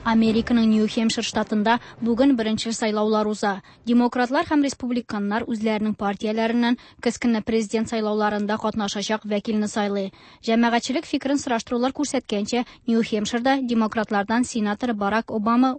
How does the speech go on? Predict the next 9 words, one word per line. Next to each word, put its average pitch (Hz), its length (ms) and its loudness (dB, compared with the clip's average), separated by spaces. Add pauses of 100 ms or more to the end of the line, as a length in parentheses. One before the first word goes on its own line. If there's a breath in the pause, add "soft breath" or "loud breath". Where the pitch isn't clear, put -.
үзенең 226 420 0
төп - 220 -6
көндәшен 233 420 0 (240 loud breath)
Хиллари 277 420 0
Клинтоннан 226 560 0
алда 220 320 0
бара. 202 280 -2 (340 loud breath)
Ә 220 160 0
республиканнарда 214 880 0